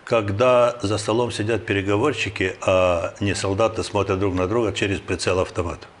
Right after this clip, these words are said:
Поэтому мы идем на эти принципы осмысленно, осоз-, на, на эти формы сотрудничества осмысленно, осознанно.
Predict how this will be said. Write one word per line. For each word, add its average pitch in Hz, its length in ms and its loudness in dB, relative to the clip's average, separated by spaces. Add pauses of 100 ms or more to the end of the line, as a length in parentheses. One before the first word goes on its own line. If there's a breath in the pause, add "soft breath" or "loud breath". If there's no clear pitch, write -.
(1400 loud breath)
Поэтому 127 300 2
мы 156 240 4
идем 131 240 2
на 120 80 2
эти 113 180 -2
принципы 104 480 -2
осмысленно, 104 680 0
осоз-, 95 360 -2
на, 101 260 0
на 107 200 4
эти - 160 -2
формы 90 440 0
сотрудничества 127 680 0
осмысленно, 127 840 -2
осознанно. 76 800 -6